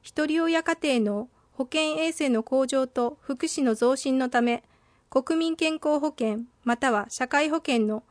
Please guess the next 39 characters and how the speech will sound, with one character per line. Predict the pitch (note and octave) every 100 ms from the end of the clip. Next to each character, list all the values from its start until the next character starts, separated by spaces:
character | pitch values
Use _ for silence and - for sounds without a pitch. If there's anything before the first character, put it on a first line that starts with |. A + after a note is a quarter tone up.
| _
被 | - D4
保 | D4
険 | D4+ E4 D#4+
者 | -
で | A#3+ G#3+ - _ _
次 | - C#4 D#4
の | D#4+
方 | D#4 C#4+ A#3+
を | A3
対 | A#3+ C4
象 | B3+ C4+ B3
に | A#3 A#3+ _ _ _ _ -
医 | C4
療 | D#4 E4+
費 | E4
の | C#4
一 | A#3 A3 A3
部 | G#3+ G#3 -
自 | - A3+
己 | D4+
負 | D4
担 | - D#4 D4+
分 | C4 A3
を | G#3
助 | G#3+
成 | A3 C4+
し | C4
て | -
い | A#3+
ま | A#3 A#3+
す。 | - - _ _ _ _ _ _ _ _ _ _ _ _ _ _
医 | -
療 | A#3+ D#4 D#4+
機 | -
関 | - D#4 C4
の | G#3+
窓 | A3 A#3 C4+
口 | B3+ A3
で | G3+